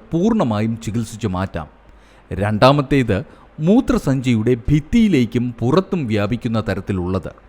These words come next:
ഇത്തരം ക്യാൻസറുകൾ കൂടുതൽ മാരകമായതും സങ്കീർണമായ ചികിത്സകൾ വേണ്ടി വരുന്നതുമാണ്. ക്യാൻസർ ബാധിച്ച ഭാഗം മാത്രം നീക്കം ചെയ്യാനുള്ള ഭാഗിക സിസെക്ടമി അല്ലെങ്കിൽ മൂത്രസഞ്ചി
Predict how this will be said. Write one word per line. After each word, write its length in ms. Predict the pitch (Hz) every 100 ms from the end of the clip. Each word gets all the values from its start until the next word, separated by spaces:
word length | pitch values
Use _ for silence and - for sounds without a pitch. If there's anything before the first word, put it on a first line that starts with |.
| _ - -
ഇത്തരം 380 | 113 - 131 123
ക്യാൻസറുകൾ 560 | 113 110 139 165 131 113 - - -
കൂടുതൽ 440 | - 208 247 233 233 135
മാരകമായതും 840 | 101 117 165 196 147 104 98 87 101 -
സങ്കീർണമായ 840 | 120 127 139 185 196 185 139 131 127
ചികിത്സകൾ 600 | - 95 117 113 110 110
വേണ്ടി 340 | 90 101 117 90
വരുന്നതുമാണ്. 720 | 90 110 131 127 98 80 71 - - - - - -
ക്യാൻസർ 500 | 127 123 147 - 147
ബാധിച്ച 420 | 110 110 120 117 104
ഭാഗം 400 | 104 117 117 101
മാത്രം 460 | 98 117 151 190 180
നീക്കം 380 | 117 123 - 160
ചെയ്യാനുള്ള 600 | 147 113 107 127 127 113 127 92
ഭാഗിക 640 | 95 113 151 170 180 156 196 -
സിസെക്ടമി 720 | - 170 214 208 220 196 214 -
അല്ലെങ്കിൽ 420 | 120 139 156 120 113
മൂത്രസഞ്ചി 800 | 107 147 - 190 - 170 151